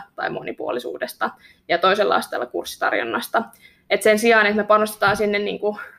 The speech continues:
ää, toiseen asteeseen, niin mä laittaisin mieluummin sitä rahaa just sinne varhaiskasvatuksen puolelle, jotta me voidaan luoda ne ää, sen, mm, niinku edellytykset sille mahdollisuuksien tasa-arvolle. Eli miten pienemmästä päästään niinku, ää, samalle,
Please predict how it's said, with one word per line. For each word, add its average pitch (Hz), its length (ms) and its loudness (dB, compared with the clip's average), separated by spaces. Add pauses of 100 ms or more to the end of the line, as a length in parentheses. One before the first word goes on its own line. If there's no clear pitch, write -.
(140)
ää, - 420 -6
toiseen 269 340 4
asteeseen, 214 420 4
niin 196 80 2
mä 190 100 4
laittaisin 208 400 2
mieluummin 208 460 4
sitä 202 120 -2
rahaa 202 320 2
just 196 200 -2
sinne 185 180 -2
varhaiskasvatuksen 220 960 -2
puolelle, 208 420 0
jotta - 300 0
me 190 140 0
voidaan 110 300 0
luoda 123 260 2
ne 226 260 -6 (560)
ää, 180 220 0
sen, 196 180 0
mm, 180 360 -10 (120)
niinku 220 200 -4
edellytykset 208 640 2
sille 196 180 -2
mahdollisuuksien 196 640 -2
tasa-arvolle. 240 760 4 (420)
Eli 208 140 0
miten 202 240 2
pienemmästä 220 640 2 (120)
päästään 123 500 0
niinku, 240 360 4 (300)
ää, 220 220 -4
samalle, 208 480 2